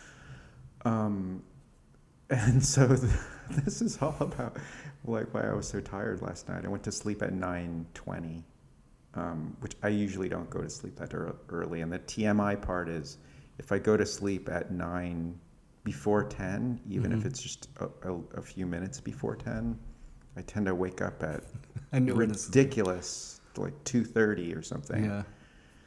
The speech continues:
Speaker 1: So that's what happened this morning. So I was a little worried. If I wake up at four thirty, it's fine.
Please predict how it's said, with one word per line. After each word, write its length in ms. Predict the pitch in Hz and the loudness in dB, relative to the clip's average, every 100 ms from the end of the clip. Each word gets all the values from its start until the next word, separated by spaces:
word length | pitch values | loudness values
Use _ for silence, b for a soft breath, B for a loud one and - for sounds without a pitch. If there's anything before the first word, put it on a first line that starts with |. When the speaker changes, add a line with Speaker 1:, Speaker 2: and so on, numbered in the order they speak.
| B B B B | B B B B
Speaker 1:
So 140 | - 117 | -2 2
that's 160 | 113 117 | 4 4
what 60 | |
happened 320 | 107 101 98 | 4 4 2
this 160 | 92 - | 0 -2
morning. 520 | 98 98 87 85 87 - - - | 0 2 0 -2 -6 -10 -20 -12
So 120 | - | 6
I 40 | 131 | 8
was 80 | |
a 80 | 127 | 10
little 260 | 120 139 131 | 10 10 10
worried. 520 | 113 107 98 90 - 82 - - - - - - - - - - - - - - - - - - - | 10 10 8 6 0 -6 -14 -20 -20 -20 -20 -20 -20 -20 -20 -20 -20 -20 -20 -20 -20 -20 -20 -10 2
If 180 | 139 151 | 6 8
I 60 | |
wake 180 | 156 156 | 6 6
up 100 | 147 | 4
at 100 | 107 | 0
four 240 | - 135 | 2 2
thirty, 260 | 143 98 85 | 2 0 -2
it's 140 | - | -8
fine. 460 | - - 101 87 - | -8 -6 -4 -6 -10